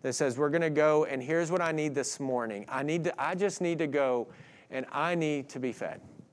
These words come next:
I need to just sit there and hear the song sung for me so that I can be rejoiced. I, Lord, I just need," I get it. Like, I am speaking as someone, I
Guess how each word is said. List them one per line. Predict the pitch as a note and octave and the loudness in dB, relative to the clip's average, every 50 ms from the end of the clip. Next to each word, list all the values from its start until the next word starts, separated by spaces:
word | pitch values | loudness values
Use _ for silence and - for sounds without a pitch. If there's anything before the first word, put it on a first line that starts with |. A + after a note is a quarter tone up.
| _ _ _ - - - | _ _ _ -8 -2 0
I | F3 G3 G#3 G#3 G#3 G#3 G#3 G#3 G#3 G3+ F#3+ | 2 4 4 4 4 2 2 0 0 -2 -2
need | F3 E3+ E3+ E3+ E3 E3 - | -2 -2 0 0 -2 -2 -4
to | - D3 | -6 -6
just | C3 C3 B2+ A2+ - - | -4 -4 -4 -4 -4 -2
sit | - F3 E3 D3+ | -2 -2 0 0
there | F3+ F3 F3 E3+ D3+ | 0 2 2 2 2
and | C#3 C3 | 0 -2
hear | C3 C#3+ C3+ B2 | -4 -4 -4 -4
the | A2 A2 | -4 -8
song | - - - - E3+ D#3+ E3 E3+ F3 F3 F3 F3+ F3 | -10 -10 -8 -6 -4 -4 -2 -2 -4 -4 -4 -6 -6
sung | D3+ - - E3+ D#3 D#3 D#3 D#3 D#3+ C#3+ | -8 -8 -6 -6 -4 -4 -4 -6 -8 -8
for | - - C3+ C3 | -8 -8 -8 -6
me | C3+ C3 B2 A2+ G#2+ G#2+ - - - - - - - - - | -6 -6 -6 -8 -10 -12 -16 -20 -20 -20 -20 -20 -20 -20 -10
so | - - D3 | -4 -2 0
that | C3+ C3+ D3 | 0 2 2
I | F3 G3 A3 A3+ | 4 4 2 2
can | G#3+ - E3+ D#3+ | 0 -2 -2 0
be | D#3+ E3 D#3 | 0 0 2
rejoiced. | D#3 D3+ C#3 C3 C#3 C3 B2+ A#2+ - - | 0 0 0 0 0 0 0 -2 -2 -2
I, | D3+ D#3 F#3 - | 0 0 2 2
Lord, | F3+ F3+ F#3 G3 F#3 - - | 2 2 2 2 2 2 0
I | D3+ F3 F#3+ G3 G3+ G#3 G#3 | 0 2 2 2 0 0 0
just | F3 F#3 E3+ - | 0 0 0 0
need," | - F3 - - - - - - - - - - _ - - _ _ _ _ _ _ _ _ - | -2 -2 -2 -4 -8 -16 -20 -20 -20 -20 -20 -20 _ -20 -20 _ _ _ _ _ _ _ _ -6
I | C3+ C#3+ | -4 -4
get | D3 B2 - - D4+ F4 | -2 2 4 4 6 6
it. | D4 C3 G#2+ - - - - - _ _ - - _ | 4 0 -2 -4 -8 -16 -20 -20 _ _ -20 -6 _
Like, | F#3+ E3+ E3+ E3 - | 2 2 2 2 0
I | - F3+ G#3+ A#3+ B3+ | 0 2 2 4 4
am | B3+ B3 A#3 G#3+ | 4 4 4 2
speaking | - - - A#3 A3 - A3 G#3 G3+ | 2 2 2 4 4 4 4 4 4
as | F#3+ F#3+ | 2 4
someone, | - G#3 G3+ G#3 G#3 G#3 G#3 - - | 4 4 4 6 6 4 2 2 0
I | E3 F3 F#3 G3 G3+ G3 G3 F3 | 0 2 2 2 2 0 -2 -2